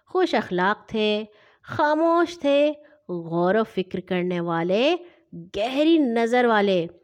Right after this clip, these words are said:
دن کو نہیں سوتے تھے، صبح صبح اٹھ جاتے تھے، لوگوں کے سامنے تھوکتے نہ تھے، اور کوئی ایسا کام نہ کرتے تھے جو لوگوں کو برا لگے، فضول کاموں سے دور رہتے تھے،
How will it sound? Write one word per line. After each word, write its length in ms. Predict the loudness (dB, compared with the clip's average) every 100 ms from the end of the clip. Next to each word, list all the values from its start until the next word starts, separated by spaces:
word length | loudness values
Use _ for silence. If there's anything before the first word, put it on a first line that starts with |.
| _ _ -14
دن 460 | -14 0 4 4
کو 160 | 4 4
نہیں 180 | 4 4
سوتے 320 | 4 2 2
تھے، 220 | -2 -4 -6 -14
صبح 420 | -18 -14 -4 -2
صبح 260 | 2 4
اٹھ 100 | 2
جاتے 300 | 4 0 0
تھے، 200 | -2 -4 -4 -12 _ _ _
لوگوں 500 | -2 4 4 4 2
کے 160 | 2 0
سامنے 640 | 0 2 2 2 0 0 -2 -6
تھوکتے 500 | -6 -4 -4 -2 -2
نہ 200 | 0 0 -2
تھے، 300 | -2 0 0 -4 -18 _ _
اور 280 | 0 4 4 2
کوئی 200 | -2 -2
ایسا 280 | -4 -2 -2 0
کام 240 | 0 2
نہ 80 | 2 0
کرتے 260 | -2 0
تھے 140 | -2 0
جو 140 | 0
لوگوں 320 | 2 2 2
کو 140 | 0 0
برا 340 | 0 2 4
لگے، 320 | 2 0 -4 -6 _ _ _ _ _
فضول 480 | 2 4 4 6 4
کاموں 340 | 4 4 4 2
سے 140 | 2
دور 240 | 2 2 2
رہتے 360 | 2 0 -2
تھے، 300 | 0 0 0